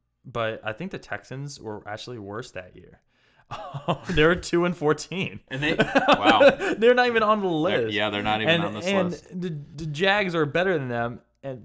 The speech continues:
Speaker 1: but yet still worse than them. But whatever.
Speaker 2: Okay, now we're gonna get to, you know, continuing on the worst tweet of the week here. Number two, the
Speaker 1: Oof.
Speaker 2: two thousand twelve,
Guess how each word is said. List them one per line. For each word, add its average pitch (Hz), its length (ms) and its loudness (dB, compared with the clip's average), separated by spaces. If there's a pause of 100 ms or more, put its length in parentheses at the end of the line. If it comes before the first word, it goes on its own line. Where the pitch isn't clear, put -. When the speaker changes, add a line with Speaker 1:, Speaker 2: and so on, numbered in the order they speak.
Speaker 1:
but 127 140 -6
yet 127 320 -4
still 123 260 -4
worse 107 260 -8
than 95 120 -12
them. 98 300 -16
But 160 240 -2
whatever. 104 420 -6 (440)
Speaker 2:
Okay, 107 360 -6 (260)
now 110 340 -4
we're 139 120 -4
gonna 135 180 -8
get 127 240 -6
to, 117 240 -4 (360)
you 110 120 -8
know, 107 140 -4
continuing 127 460 -4
on 123 140 -6
the 107 80 -6
worst 120 440 -2
tweet 120 220 -6
of 107 60 -6
the 104 80 -4
week 101 240 -6
here. 95 280 -4 (200)
Number 143 360 0
two, 120 520 0
the 113 120 -6
Speaker 1:
Oof. 107 100 -8
Speaker 2:
two 170 180 2
thousand 135 440 0
twelve, 95 600 -2